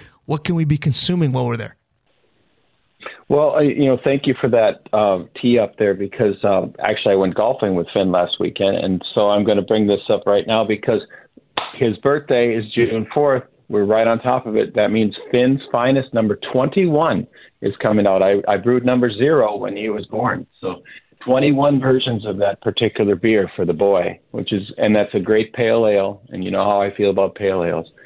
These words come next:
Speaker 1: I do.
Speaker 2: Uh, we're also bringing back, um, it was a, I, I dare say the most popular beer we made during covid,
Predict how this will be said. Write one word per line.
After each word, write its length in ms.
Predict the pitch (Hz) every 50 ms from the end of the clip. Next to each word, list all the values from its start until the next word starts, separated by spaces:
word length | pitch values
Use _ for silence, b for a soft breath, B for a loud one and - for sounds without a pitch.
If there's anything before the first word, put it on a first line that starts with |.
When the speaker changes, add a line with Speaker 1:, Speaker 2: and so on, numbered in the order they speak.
| B B B
Speaker 1:
I 80 | 139
do. 340 | 110 107 131 143 165 151 113
Speaker 2:
Uh, 320 | 104 104 101 98 98 95 -
we're 180 | - 113 113 113
also 240 | 117 117 - - 117
bringing 380 | 113 120 120 117 113 107 104
back, 340 | 98 98 95 98 95 - - 101
um, 220 | 95 90 87 90 - -
it 80 | - 107
was 180 | 104 107 104 110
a, 120 | 107 107 - _ - - - _ _ - - -
I, 160 | 110 117 - -
I 160 | - 131 127 123
dare 300 | 110 135 127 131 139 139
say 180 | - 147 135
the 80 | 135 120
most 220 | 120 120 113 -
popular 400 | - 127 113 110 - 120 120 110
beer 200 | 104 113 110 110
we 100 | 107 101
made 260 | 107 107 107 107 101
during 280 | - 101 98 95 92 90
covid, 420 | - - 110 110 104 107 95 87